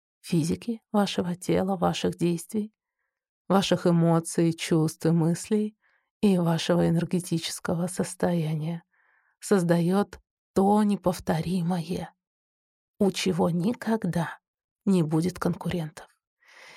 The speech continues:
Никогда в жизни никто не пройдет ваш путь, и никогда в жизни никто не сможет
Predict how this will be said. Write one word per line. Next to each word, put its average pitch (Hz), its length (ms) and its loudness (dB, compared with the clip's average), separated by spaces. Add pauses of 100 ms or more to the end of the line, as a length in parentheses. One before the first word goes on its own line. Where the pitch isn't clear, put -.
(120)
Никогда 247 600 8
в 185 40 2
жизни 220 420 4
никто 214 580 4
не 240 120 4
пройдет 185 540 4
ваш 175 300 4
путь, 202 380 0
и 226 120 4
никогда 202 600 4
в - 20 0
жизни 196 400 2
никто 190 800 4 (880)
не 208 160 6
сможет 180 760 0